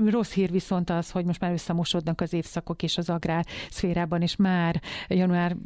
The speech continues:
februárban is elkezdődnek a tevékenységek, és ez kitolódik akár novemberig is,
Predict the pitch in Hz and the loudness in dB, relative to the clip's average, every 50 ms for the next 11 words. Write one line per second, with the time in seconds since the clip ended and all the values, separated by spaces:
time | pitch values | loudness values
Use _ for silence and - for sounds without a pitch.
0 | - - - - 202 175 190 180 165 165 160 170 165 165 - 185 170 165 - - | -10 -4 -2 0 0 2 2 2 2 0 0 0 0 0 2 0 0 0 0 -2
1 | 165 160 - 175 165 175 175 - 175 - - 160 170 170 160 - 165 165 - - | -2 -2 -2 -2 -2 -2 -2 -4 -4 -2 -2 0 0 0 0 0 -2 -2 -2 -4
2 | 165 170 165 - 175 - 170 - - - 196 - 175 165 160 160 160 165 - 180 | -6 -4 -2 -4 -2 -2 -2 -2 -2 -2 -2 -2 -2 -2 -2 -4 -4 -4 -4 -4
3 | - - 151 160 - 180 180 175 165 170 165 170 165 165 170 165 196 190 | -2 -2 -2 0 0 0 0 2 2 2 0 0 0 0 0 0 0 0